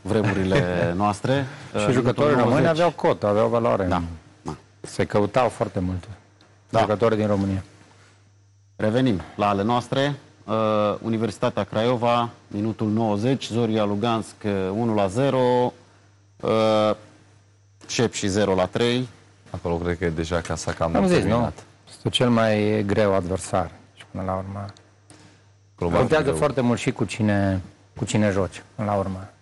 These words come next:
Speaker 3: Da.
Speaker 1: O,
Speaker 3: Diferență mare de valoare, de ritm, de, sigur, contează experiență la acest nivel.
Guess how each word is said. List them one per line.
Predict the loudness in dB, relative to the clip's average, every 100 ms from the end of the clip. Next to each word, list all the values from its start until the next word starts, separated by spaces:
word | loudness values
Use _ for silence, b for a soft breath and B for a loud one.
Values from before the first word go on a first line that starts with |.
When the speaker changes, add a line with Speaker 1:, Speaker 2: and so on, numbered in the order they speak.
| _
Speaker 3:
Da. | -16 -16 -20 _ -20 -20 -6
Speaker 1:
O, | 0 0
Speaker 3:
Diferență | 0 0 2 2 2
mare | 2 2
de | 0
valoare, | -2 0 0 0 -4
de | -2
ritm, | 2 2 2 -2 -6
de, | -8 -10 -14 _ _ _ _ _ _ _
sigur, | -20 -20 -8
contează | -4 -2 -2 0
experiență | -2 -2 -2 0 2 2 0 -4 -4 -8 -18 B B -4
la | -4
acest | -2 0 0
nivel. | 0 0 0 -2